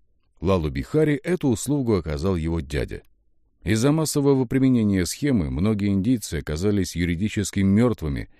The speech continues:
и утратили все гражданские права. Вернуть их непросто.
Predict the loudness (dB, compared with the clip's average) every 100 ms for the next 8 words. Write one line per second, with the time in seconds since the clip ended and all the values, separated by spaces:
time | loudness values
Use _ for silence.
0 | -2 0 2 2 0 0 -2 -2 -4 -2
1 | -4 -4 -6 -4 -6 -4 -4 -6 -8 -14
2 | _ _ _ _ -20 0 4 4 2 0
3 | -2 0 0 0 -2 -4 -10